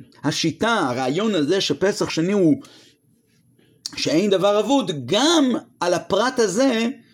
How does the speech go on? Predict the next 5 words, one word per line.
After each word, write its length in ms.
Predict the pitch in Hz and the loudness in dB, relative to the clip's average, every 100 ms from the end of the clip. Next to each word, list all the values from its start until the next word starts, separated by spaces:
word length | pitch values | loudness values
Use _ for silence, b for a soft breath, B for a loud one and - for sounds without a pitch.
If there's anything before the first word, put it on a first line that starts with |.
| b | b
שגר 640 | - - 156 113 233 254 226 | -4 0 0 4 4 6 4
וקטן 560 | 208 208 226 226 269 240 | 0 -2 -4 -2 -2 0
מחויבים 800 | 196 208 - 240 214 208 226 233 | 0 0 0 0 2 2 2 0
בפסח 440 | 202 202 190 175 | 0 0 -2 -2
שני. 420 | - 160 131 113 | -2 0 0 0